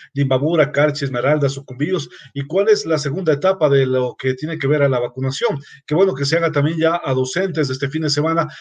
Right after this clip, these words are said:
veíamos que algunos docentes se estaban ya vacunando. ¿Cuál es el objetivo de continuar? ¿Cómo están estas fases de vacunación acá en el país?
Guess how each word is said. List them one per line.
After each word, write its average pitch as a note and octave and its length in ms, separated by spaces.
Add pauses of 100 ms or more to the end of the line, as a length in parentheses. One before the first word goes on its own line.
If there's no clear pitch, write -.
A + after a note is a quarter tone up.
(140)
veíamos E3 440
que C#3+ 100
algunos D3 280
docentes C#3+ 460 (180)
se - 140
estaban D3+ 400
ya D3 180
vacunando. D3 720 (220)
¿Cuál G3 160
es D3 80
el D#3+ 100
objetivo D3+ 480
de D#3+ 140
continuar? D3 640 (160)
¿Cómo E3 200
están E3 280
estas C#3+ 300
fases D#3+ 280
de C3+ 60
vacunación C3+ 500
acá D3 220
en C#3+ 60
el C3+ 120
país? - 460